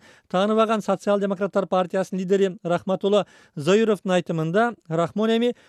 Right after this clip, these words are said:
президенттигинин эң татаал бөлүгүнө кирүүдө. Анткени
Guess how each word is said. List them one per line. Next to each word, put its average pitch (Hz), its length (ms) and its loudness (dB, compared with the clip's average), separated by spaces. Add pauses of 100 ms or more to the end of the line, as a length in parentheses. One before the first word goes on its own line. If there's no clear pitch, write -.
(100)
президенттигинин 202 720 0 (220)
эң 202 260 0
татаал 202 460 0 (100)
бөлүгүнө 170 480 0
кирүүдө. 165 480 0 (440)
Анткени 185 560 2